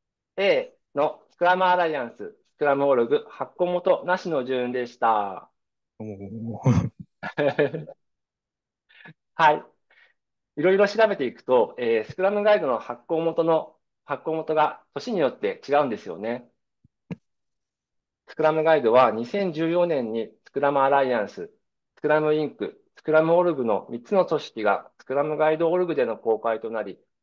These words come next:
Speaker 1: スクラム関連の組織、組織皆の共同所有物となりました。こういったスクラムガイドの歴史についても、このガイド勉強会をきっかけに知ることができました。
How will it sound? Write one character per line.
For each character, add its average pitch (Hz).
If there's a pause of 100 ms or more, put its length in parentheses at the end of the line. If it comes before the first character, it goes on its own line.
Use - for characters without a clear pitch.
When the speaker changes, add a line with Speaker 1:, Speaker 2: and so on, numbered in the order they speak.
(480)
Speaker 1:
ス -
ク 156
ラ 160
ム 170
関 180
連 131
の 107
組 139
織、 - (220)
組 127
織 -
皆 131
の 269 (100)
共 160
同 175
所 180
有 175
物 147
と -
な 107
り 104
ま 101
し -
た。 - (1080)
こ 156
う 143
い 135
っ -
た -
ス -
ク 165
ラ 175
ム 180
ガ 185
イ -
ド 175
の 139
歴 120
史 -
に 123
つ 135
い 127
て 107
も、 110 (380)
こ 135
の 131
ガ 139
イ 143
ド 143
勉 139
強 143
会 104
を 101 (640)
き 107
っ -
か 123
け 113
に 113
知 123
る 120
こ 143
と 156
が 147
で 110
き 107
ま 107
し -
た。 -